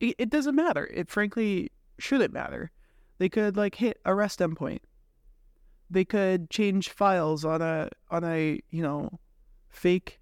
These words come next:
Unix-like terminal. But the point is, I want developers to be able to, like,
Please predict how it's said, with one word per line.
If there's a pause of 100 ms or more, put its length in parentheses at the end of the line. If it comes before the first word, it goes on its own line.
Unix-like (120)
terminal. (1080)
But (260)
the
point
is, (140)
I
want
developers
to (160)
be
able
to, (640)
like,